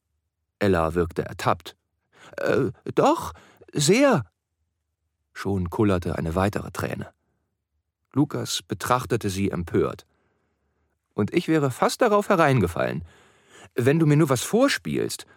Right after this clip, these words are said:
bekommst du das Flüsterpulver nicht. Wenn dein Großvater im Wald herumirrt, kannst du ihn doch auch ohne Pulver suchen gehen. Tagsüber.“ Sie seufzte. „Und da sagt noch mal jemand,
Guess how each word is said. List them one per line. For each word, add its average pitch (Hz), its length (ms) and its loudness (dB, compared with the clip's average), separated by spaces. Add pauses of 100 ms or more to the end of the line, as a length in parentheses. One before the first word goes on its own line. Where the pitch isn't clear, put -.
(120)
bekommst 131 340 0
du 196 40 4
das 190 140 2
Flüsterpulver 208 640 4
nicht. 147 300 0 (880)
Wenn 120 240 2
dein 110 220 2
Großvater 120 540 2
im 98 120 0
Wald 135 240 2
herumirrt, - 720 -2
kannst 107 340 -2
du - 20 0
ihn 120 180 -2
doch - 160 0
auch 104 220 -2
ohne 185 240 2
Pulver 92 320 2
suchen 65 260 -6
gehen. 67 240 -10 (380)
Tagsüber.“ - 580 -2 (600)
Sie 85 200 -4
seufzte. 82 600 -2 (520)
„Und 113 120 -2
da 131 80 2
sagt 110 300 0
noch 160 100 0
mal 156 140 2
jemand, 156 420 0